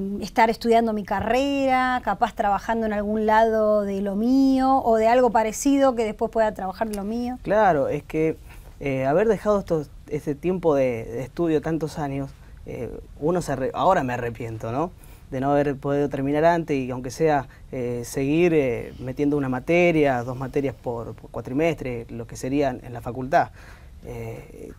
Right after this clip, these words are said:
Speaker 2: también es, es eso, es decir, me arrepentí de haber dejado y, y, y de querer crecer. Creo que el estudio te trae crecimiento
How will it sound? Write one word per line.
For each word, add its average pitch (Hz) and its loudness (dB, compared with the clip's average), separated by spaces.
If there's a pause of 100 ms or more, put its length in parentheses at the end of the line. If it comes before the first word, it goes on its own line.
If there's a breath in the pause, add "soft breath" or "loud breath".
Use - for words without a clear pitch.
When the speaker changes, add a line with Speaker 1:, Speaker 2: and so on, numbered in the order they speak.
(220)
Speaker 2:
también 165 2
es, - -8
es 139 -6
eso, 139 2
es 123 -4
decir, 143 -2 (360)
me 135 -2
arrepentí 135 0
de 180 6
haber 160 2
dejado 226 4 (1120 loud breath)
y, 135 0
y, - -4
y 151 2
de 147 4
querer 220 6
crecer. 170 0 (580)
Creo 214 4
que 226 0
el 185 2
estudio 226 4
te 156 0
trae 175 0
crecimiento 143 -2